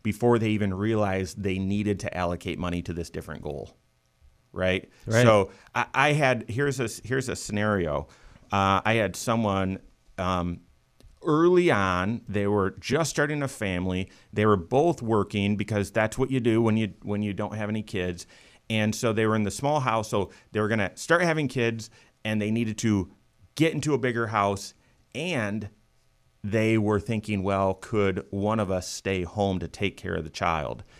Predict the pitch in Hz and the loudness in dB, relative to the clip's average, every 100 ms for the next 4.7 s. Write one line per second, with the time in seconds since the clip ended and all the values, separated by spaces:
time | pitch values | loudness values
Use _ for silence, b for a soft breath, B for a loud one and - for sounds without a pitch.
0 | b - 98 92 95 98 156 160 147 - | b -4 -2 0 0 2 4 4 2 0
1 | 123 123 113 113 107 101 101 104 - 95 | 0 0 0 2 4 4 2 -2 -4 -6
2 | 92 131 104 - b b - 104 127 143 | -2 -2 -2 -4 b b -4 2 2 4
3 | 151 135 123 113 101 107 - 85 120 135 | 0 0 2 2 2 -2 -2 -2 0 2
4 | 139 127 85 92 - - - | 0 0 0 -2 -6 -14 -16